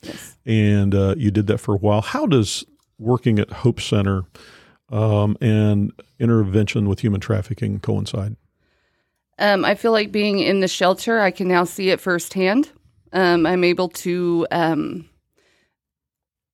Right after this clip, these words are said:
Speaker 1: be able to screen them or, um, actually see them versus them coming to me, um, from outside.
Speaker 2: Mm-hmm.
Speaker 1: There, I'm right there with them during the process of registration or intake or being able to have a more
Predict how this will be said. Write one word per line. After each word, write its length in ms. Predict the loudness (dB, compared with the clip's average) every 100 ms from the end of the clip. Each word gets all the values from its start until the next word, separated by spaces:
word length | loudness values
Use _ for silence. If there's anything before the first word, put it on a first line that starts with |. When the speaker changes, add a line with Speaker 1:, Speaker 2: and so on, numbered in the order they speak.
| -4
Speaker 1:
be 140 | 2
able 140 | 2 2
to 160 | -2
screen 460 | -6 -6 -2 0 2
them 300 | 2 2 -2 -8
or, 420 | 0 2 2 0 -4 _
um, 320 | 0 2 2
actually 500 | 0 -2 -2 -2 -2
see 460 | -4 -10 -4 -2 0
them 400 | 2 2 0 -4 _
versus 360 | -2 -2 -2 0
them 180 | 0 0
coming 300 | 0 -2 -2
to 120 | -2
me, 400 | 0 0 0 -4 _ _ _
um, 260 | 0 2 2
from 180 | 0 0
outside. 540 | 0 0 0 2 2 -2
Speaker 2:
Mm-hmm. 420 | -12 -20 -20 -20 _
Speaker 1:
There, 380 | -2 2 4 4
I'm 180 | 2 2
right 240 | 2 2
there 160 | 0 0
with 220 | 0 -2
them 220 | -2 -2
during 260 | 0 0 0
the 80 | -2
process 500 | 0 0 2 -2 -2
of 120 | -2
registration 840 | -2 -2 -2 0 0 2 0 2 2
or 240 | 0 0
intake 720 | 0 0 0 0 2 2 -2
or 280 | -6 0 0
being 260 | 2 0 2
able 180 | 0 0
to 120 | -2
have 200 | 0 0
a 60 |
more 380 | 2 2 2 0